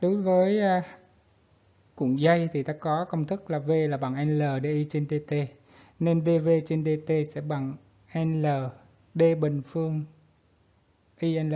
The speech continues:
trên D T bình phương. Và ta thay giá trị của V vào cái biểu thức trên này thì chúng ta sẽ được là I L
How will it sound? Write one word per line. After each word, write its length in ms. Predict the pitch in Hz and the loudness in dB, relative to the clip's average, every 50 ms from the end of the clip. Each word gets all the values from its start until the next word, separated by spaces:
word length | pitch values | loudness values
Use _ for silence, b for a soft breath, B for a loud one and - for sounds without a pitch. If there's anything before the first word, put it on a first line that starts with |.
| 147 139 135 | -2 -4 -6
trên 160 | 135 151 156 147 | -6 -6 -4 -4
D 40 | 151 147 - | -4 -6 -6
T 40 | 147 147 - - _ _ _ _ - | -8 -10 -10 -12 _ _ _ _ -8
bình 180 | - - 135 131 | -6 -4 -4 -4
phương. 200 | 131 - 143 139 - - _ b b b b b b b b b b b b b b b b b _ _ _ _ - | -4 -4 -6 -6 -8 -14 _ b b b b b b b b b b b b b b b b b _ _ _ _ -6
Và 120 | 131 127 | -4 -2
ta 100 | 127 143 | -2 -2
thay 460 | 147 - 151 147 147 147 147 147 143 143 | 0 2 2 2 2 2 0 -2 -4 -2
giá 180 | 147 147 143 | -2 -2 -2
trị 260 | - - 156 127 117 - | -2 -2 -4 -6 -6 -8
của 100 | - 127 | -10 -10
V 120 | 131 147 156 151 147 147 143 | -6 -2 0 0 0 0 0
vào 180 | 139 135 127 | -2 -2 -4
cái 100 | 120 143 | -4 -4
biểu 160 | 143 131 123 139 | -4 -4 -4 -4
thức 200 | 151 170 170 - | -6 -6 -6 -4
trên 240 | - 147 143 139 139 | -4 -2 -2 -2 -4
này 180 | 135 127 120 120 - | -6 -6 -8 -10 -10
thì 100 | 135 127 | -10 -8
chúng 180 | 131 151 151 | -6 -6 -6
ta 100 | 151 151 | -6 -6
sẽ 180 | 143 - - 139 | -8 -8 -8 -8
được 280 | 139 139 123 - - | -6 -6 -6 -6 -8
là 100 | - - - | -10 -8 -4
I 200 | - 151 147 147 | -2 -2 0 0
L 220 | 147 143 143 139 | 0 -2 -2 -4